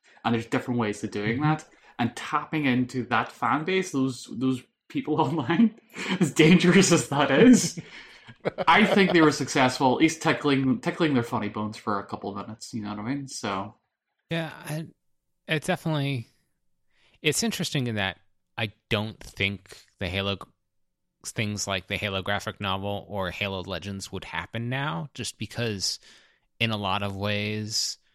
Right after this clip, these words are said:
Speaker 2: they feel like products that were a lot more hands-off that Microsoft wouldn't do now, that they would have
Speaker 1: Yeah.
Speaker 2: their hands in it a lot more and a lot more oversight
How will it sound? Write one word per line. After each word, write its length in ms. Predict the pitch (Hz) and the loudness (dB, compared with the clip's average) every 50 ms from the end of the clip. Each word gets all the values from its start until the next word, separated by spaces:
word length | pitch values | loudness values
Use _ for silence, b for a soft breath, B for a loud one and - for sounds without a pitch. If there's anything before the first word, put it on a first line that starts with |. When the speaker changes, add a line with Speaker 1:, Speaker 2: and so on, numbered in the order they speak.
| _ _ _ _ _ - | _ _ _ _ _ -4
Speaker 2:
they 100 | 117 110 | -2 -2
feel 380 | 101 - - 107 101 104 101 95 | -2 -2 -4 -2 -2 -2 -4 -4
like 340 | 95 95 92 90 - - - - - _ _ _ _ | -2 -2 -2 -4 -4 -8 -14 -14 -20 _ _ _ _
products 440 | - - 104 104 98 98 95 - - | -8 -4 -2 -2 -2 -2 -4 -4 -4
that 140 | - 104 - | -2 -2 -2
were 180 | 95 95 95 90 | -2 -4 -4 -4
a 40 | |
lot 320 | 90 95 87 92 90 - 135 | -4 -4 -4 -6 -6 -6 -8
more 220 | 110 104 95 92 | -8 -6 -6 -8
hands-off 1200 | 92 - - - - - - - 98 92 98 101 90 - - 71 78 90 95 107 113 - - - - | -8 -12 -16 -18 -20 -12 -6 -4 -2 -2 -2 -4 -8 -8 -8 -8 -8 -8 -8 -8 -10 -12 -16 -12 -8
that 200 | 104 87 - - _ _ - | -6 -6 -6 -8 _ _ -10
Microsoft 640 | 110 98 85 - - 98 - - 101 90 95 - - - | -8 -8 -8 -8 -8 -10 -8 -8 -8 -8 -10 -12 -14 -14
wouldn't 400 | - 87 85 85 87 95 110 - | -10 -10 -8 -8 -8 -10 -10 -8
do 240 | - 104 101 98 110 | -6 -4 -4 -4 -4
now, 400 | 120 120 120 120 131 139 143 - _ | -4 -4 -4 -4 -6 -8 -10 -12 _
that 120 | - - - | -16 -12 -12
they 100 | 95 92 | -10 -10
would 220 | 87 85 95 104 | -8 -10 -10 -8
have 480 | - 101 98 98 98 98 95 - - _ - | -4 -2 -2 -2 -2 -4 -8 -12 -14 _ -6
Speaker 1:
Yeah. 420 | 147 156 123 113 107 104 101 107 - _ | -2 -2 0 0 0 -2 -4 -8 -10 _
Speaker 2:
their 120 | - 101 95 | -8 -8 -4
hands 340 | - 104 101 98 107 98 | -2 -2 -2 -2 -2 -4
in 120 | 104 110 110 | -6 -6 -6
it 100 | 110 110 | -6 -6
a 80 | 98 | -6
lot 240 | 104 110 110 107 98 | -4 -4 -4 -4 -4
more 300 | 110 113 113 113 113 120 | -4 -6 -4 -4 -4 -6
and 280 | 117 110 101 107 107 101 | -6 -8 -10 -10 -10 -8
a 40 | 95 | -6
lot 180 | 98 95 87 | -6 -4 -4
more 180 | 98 95 - - | -6 -8 -8 -8
oversight 540 | 101 98 92 113 107 - - 131 123 117 | -12 -10 -8 -8 -8 -4 -2 -2 -4 -4